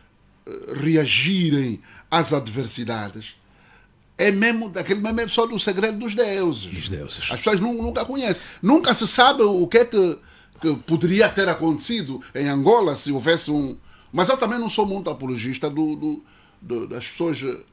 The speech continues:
Speaker 1: depositarem tudo num, eh, o
Speaker 2: Num
Speaker 1: chamado Messias.
Speaker 2: Numa só pessoa.
Speaker 1: Pois, o salvador da pátria. É até perigoso para a própria pessoa, como está a ser perigoso
Speaker 2: Para o Mondlane.
Speaker 1: para o Mondlane, tanto é que ele teve que se retirar, teve que,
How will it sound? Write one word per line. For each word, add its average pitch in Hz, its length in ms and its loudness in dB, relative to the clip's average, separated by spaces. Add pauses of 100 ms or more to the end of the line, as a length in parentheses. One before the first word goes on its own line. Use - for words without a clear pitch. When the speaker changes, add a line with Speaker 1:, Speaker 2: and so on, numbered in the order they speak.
(220)
Speaker 1:
depositarem 139 640 -4
tudo 151 240 0
num, 147 500 0 (340)
eh, - 40 -16
o - 460 -14
Speaker 2:
Num - 60 -14
Speaker 1:
chamado 135 440 0
Messias. 135 640 -4
Speaker 2:
Numa 110 220 4
só 110 140 4
pessoa. 80 520 -2 (500)
Speaker 1:
Pois, 120 300 -8
o 98 40 -14
salvador 110 800 -4
da 104 100 -12
pátria. 127 360 -10 (240)
É - 120 -4
até 139 180 0
perigoso 123 480 2
para 113 160 -8
a 110 40 -10
própria 120 280 -6
pessoa, 123 440 -8 (420)
como 160 180 6
está - 180 2
a 156 60 4
ser 170 240 2
perigoso 135 840 4 (260)
Speaker 2:
Para 98 100 -2
o - 20 -2
Mondlane. 98 460 0
Speaker 1:
para 156 200 4
o 139 60 0
Mondlane, 123 760 -2 (240)
tanto 139 320 -4
é 143 80 0
que 143 140 -10
ele 175 480 -2
teve 196 240 -12
que 247 340 -16
se - 140 -18
retirar, 269 560 -14
teve 180 180 -12
que, 196 280 -14